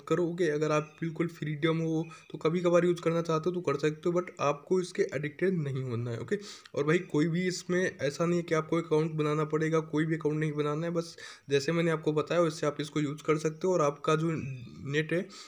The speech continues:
वो एयरटेल का होना चाहिए, ओके, Jio का नहीं होना चाहिए। बस Jio के रिस्पेक्ट जितना भी सिम होता है, उसका नेट आपका होना चाहिए, ओके। तो ये आप कर सकते हो, ओके। तो ये वीडियो इतना ही है।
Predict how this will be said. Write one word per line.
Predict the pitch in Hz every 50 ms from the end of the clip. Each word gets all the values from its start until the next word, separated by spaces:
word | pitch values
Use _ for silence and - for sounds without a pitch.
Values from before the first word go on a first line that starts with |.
| - - - 147
वो | 156 175 - - -
एयरटेल | 135 139 139 139 - 151 160 160
का | 156 175
होना | 160 160 170 180 175 170
चाहिए, | 175 170 165 175 180 196 220 208 - - - - - -
ओके, | 175 190 151 -
Jio | - 175 208 214 190
का | 185
नहीं | 196 160 160 160
होना | 165 170 175 175 175
चाहिए। | 175 175 185 196 214 247 262 208
बस | 156 175 180 180 - 147
Jio | 139 151 170 180 175
के | 185
रिस्पेक्ट | 170 175 - - 170 170 - 160
जितना | 147 147 - - 165 170 170
भी | 170 175 175 180 190 190 - - - _ -
सिम | - - 190 180 175
होता | 170 160 160 165 170
है, | 170
उसका | 170 170 - - 175
नेट | 175 170 165 165
आपका | 156 143 - - 165 160 165 - -
होना | 135 135 131 123
चाहिए, | 120 117 113 120 117 117
ओके। | 117 - 175 170 170 - - _ _ _ -
तो | - 147
ये | 151 151 156 160
आप | 165 170 170 - - - -
कर | 135 131
सकते | 131 - 117 113 - - - 120
हो, | 117
ओके। | 117 117 - - _ _ _ _ _ _ _ _ _ _ _ _ _ _ _ _ _ _ _ _ _ _ _ _ _ _ _ - - - - - 165
तो | 156 - - _ _ - 156 156 165 165 160
ये | 160 165 170
वीडियो | 170 165 175 160 175 180
इतना | 175 175 - 160 165
ही | 170 180 185
है। | 190 202 214